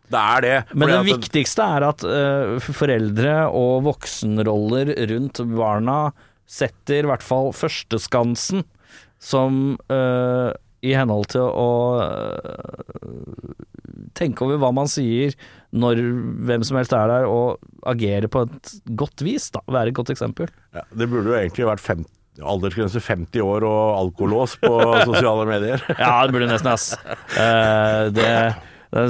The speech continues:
Speaker 2: ungen, eh, begynner å spørre om tele-, sånn mobil og sånn. Det er bare sånn, nei, du kan få en, eh, du kan få en mobiltelefon av meg med YouTube Kids på, eh, og N R K Super, og så, eh, nekta inn-,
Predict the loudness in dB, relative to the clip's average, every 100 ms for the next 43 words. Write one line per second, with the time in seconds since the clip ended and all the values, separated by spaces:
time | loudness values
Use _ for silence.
0 | 0 0 2 2 2 2 2 2 2 2
1 | 0 0 0 2 0 0 0 0 0 -2
2 | 0 0 0 0 0 0 0 0 -2 -4
3 | -6 -8 -6 -4 -6 -6 -8 -10 -8 -4
4 | -2 -4 -6 -2 0 2 2 2 2 2
5 | 2 2 0 0 2 2 2 0 0 0
6 | 0 2 2 2 2 2 2 2 0 0
7 | 0 -2 -2 -2 -2 0 -2 -4 -4 0
8 | 0 -2 -2 2 2 2 2 2 2 2
9 | 2 2 2 0 0 0 0 -2 0 -2
10 | -2 0 -2 0 0 2 2 2 0 0
11 | -2 -4 -6 -8 -8 -6 -4 -6 -8 -12
12 | -12 -10 -10 -8 -4 -4 -6 -10 -2 0
13 | 0 -4